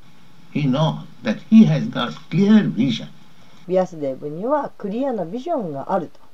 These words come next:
Speaker 2: 明らかなる見解を持っているということをナラダは分かっていました。
Speaker 1: アモガドリック。Sridhar Swami says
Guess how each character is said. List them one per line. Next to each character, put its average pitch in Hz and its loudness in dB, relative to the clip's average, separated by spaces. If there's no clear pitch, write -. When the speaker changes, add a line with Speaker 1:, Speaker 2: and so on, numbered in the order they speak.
Speaker 2:
明 160 -8
ら 147 0
か 135 -8
な 165 -6
る 190 -8
見 202 -10
解 214 -4
を 214 -4
持 254 -2
っ - -6
て - -10
い 190 -4
る - -8
と 185 -6
い 208 -6
う 220 -6
こ 247 -4
と 240 -4
を 269 2
ナ 180 0
ラ 160 -4
ダ 233 -2
は 165 0
分 - -12
か 175 -2
っ 170 -4
て - -10
い 92 -10
ま 90 -18
し - -18
た。 - -18
Speaker 1:
ア 113 0
モ 120 2
ガ 113 0
ド 104 0
リ 170 4
ッ - -8
ク。 - -16
Sridhar 147 2
Swami 135 2
says 120 4